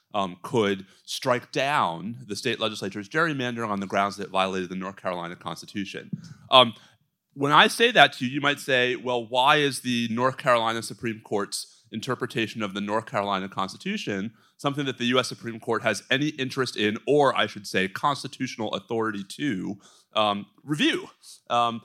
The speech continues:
well, that's where the independent state legislature doctrine comes in. So, um,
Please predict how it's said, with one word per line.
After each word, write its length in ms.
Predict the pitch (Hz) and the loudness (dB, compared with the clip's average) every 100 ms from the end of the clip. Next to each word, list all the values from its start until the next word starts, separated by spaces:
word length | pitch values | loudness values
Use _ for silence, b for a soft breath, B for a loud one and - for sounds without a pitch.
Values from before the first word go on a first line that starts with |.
| b - | b 2
well, 380 | 139 180 185 170 | 8 10 8 2
that's 240 | 123 135 - | 0 0 0
where 80 | 131 | -4
the 80 | |
independent 240 | 123 120 110 | -4 -6 -8
state 140 | 117 | -6
legislature 340 | 143 143 117 98 | -6 -4 -6 -2
doctrine 280 | 92 107 | -2 -4
comes 200 | 95 95 | -12 -12
in. 160 | 85 87 | -14 -14
So, 340 | - 208 117 - B B B | 0 2 2 -2 B B B
um, 220 | 139 139 | 4 4